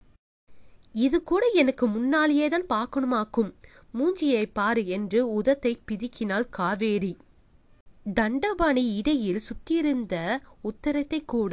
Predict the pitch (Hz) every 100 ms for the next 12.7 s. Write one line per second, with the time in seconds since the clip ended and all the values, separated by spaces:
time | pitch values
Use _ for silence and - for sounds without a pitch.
0 | 190 185 208 285 285 240 214 196 262 277
1 | - 220 220 240 - 180 214 220 208 175
2 | 170 - - 208 226 269 262 233 196 175
3 | 233 - - - _ 208 220 285 208 170
4 | 233 240 202 254 240 202 220 208 202 208
5 | - 226 226 226 254 202 185 196 185 175
6 | 170 165 - - - - - - - -
7 | - 208 180 254 415 453 349 - 226 330
8 | 359 311 302 240 240 302 214 247 202 233
9 | - 277 233 170 190 185 165 - - -
10 | 220 - 403 403 294 226 254 240 208 247
11 | - 233 - 240 208 185 180 214 254 -
12 | - - - 214 - -